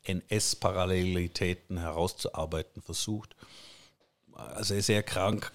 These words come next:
äh, krampfhaft. Das ist ja typisch für die extremistische, linksgrün versiffte Szene, dass sie, ähm, den N S dann benutzen,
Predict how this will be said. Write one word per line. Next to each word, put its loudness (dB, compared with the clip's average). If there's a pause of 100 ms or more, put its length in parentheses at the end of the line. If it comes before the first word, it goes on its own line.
äh, 2
krampfhaft. 2
Das -2
ist -2
ja 2
typisch 0
für 0
die -4 (180)
extremistische, -2 (560)
linksgrün 2
versiffte 0
Szene, 2
dass 4
sie, 2 (520)
ähm, -6 (120)
den 6
N 2
S 2 (140)
dann 6
benutzen, 6